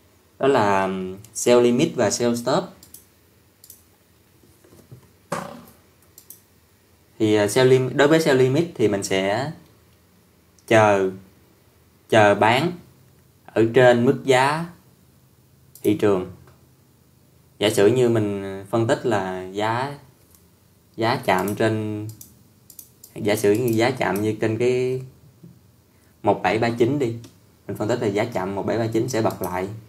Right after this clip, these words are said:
Thì mình sẽ đặt ở đây một cái lệnh là sell limit. Thì giá, giá đi lên. Theo kịch bản, ví dụ giá đi lên, chạm vô cái lệnh này,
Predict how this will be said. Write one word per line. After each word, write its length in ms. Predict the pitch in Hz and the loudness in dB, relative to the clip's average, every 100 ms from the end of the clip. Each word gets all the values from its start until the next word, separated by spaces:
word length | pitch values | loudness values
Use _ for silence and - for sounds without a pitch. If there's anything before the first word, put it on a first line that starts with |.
| _ _ _ - _ _ _ _ _ | _ _ _ -20 _ _ _ _ _
Thì 60 | 101 | -8
mình 140 | 98 | -6
sẽ 120 | 95 110 | -4 -4
đặt 180 | 92 - | -4 -4
ở 100 | 110 | -2
đây 120 | 113 | -2
một 140 | 95 123 | -4 -2
cái 80 | |
lệnh 260 | 123 92 98 101 - _ _ | 0 0 -4 -8 -16 _ _
là 360 | 101 92 90 90 | -8 -6 -8 -8
sell 260 | - 113 | 0 4
limit. 260 | 110 110 135 - - _ _ _ _ - | 4 2 -2 -6 -20 _ _ _ _ -6
Thì 120 | 95 | -2
giá, 480 | 104 113 135 151 147 - _ _ _ _ - - | 0 2 0 -4 -10 -18 _ _ _ _ -20 -6
giá 120 | 113 | 0
đi 140 | 123 113 | 2 4
lên. 320 | 110 107 101 - - _ _ _ _ _ _ - _ _ _ _ - _ _ _ _ _ _ _ _ | 4 0 -4 -14 -20 _ _ _ _ _ _ -20 _ _ _ _ -20 _ _ _ _ _ _ _ _
Theo 120 | 110 113 | -2 -2
kịch 120 | 98 | 0
bản, 180 | 92 131 | 0 2
ví 80 | |
dụ 140 | 117 98 | 2 2
giá 180 | 107 127 | 0 2
đi 120 | 117 | 4
lên, 360 | 110 110 104 - _ _ - | 4 2 -2 -10 _ _ -6
chạm 280 | 92 92 107 | -4 -2 0
vô 180 | 104 95 | 2 2
cái 100 | 123 | 2
lệnh 240 | 95 92 | 2 -2
này, 240 | 98 90 | -6 -8